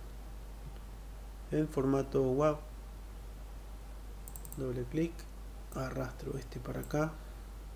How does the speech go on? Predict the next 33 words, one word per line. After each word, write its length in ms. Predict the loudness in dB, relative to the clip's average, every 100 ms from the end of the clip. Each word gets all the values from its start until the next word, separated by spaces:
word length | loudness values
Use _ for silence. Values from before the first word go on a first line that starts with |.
| -8 -8 -8 -8 -10 -10 -8 -8 -8 -8 2
Claro, 220 | 6 6
el 80 | 6
form-, 280 | 6 6 8
el 180 | 10 10
archivo, 640 | 8 10 12 12 12 12
o 360 | 6 2 -2 4
sea, 140 | 6
el 60 | 6
formato 440 | 8 8 10 10
no 120 | 10
me 100 | 8
lo 80 | 6
está 240 | 4 2 4
tomando. 480 | 6 6 8 6 4 -6 -8 -8 -10 -10 -8 -8 -8 -8 -8 -8 -8 -6 6
Por 160 | 10
más 180 | 12 10
que 100 | 10
me 140 | 10 12
lo 100 | 10
haya 220 | 10 8
leído 320 | 10 8 8
en 80 | 8
el 140 | 8
archivo 420 | 6 6 8 10
read, 240 | 10 8 8
vemos 280 | 6 4 4
que 120 | 0
acá 180 | 4 4
me 80 |
está 200 | 4 0
tirando 360 | 0 4 4 6
un 140 | 6
error. 340 | 6 6 6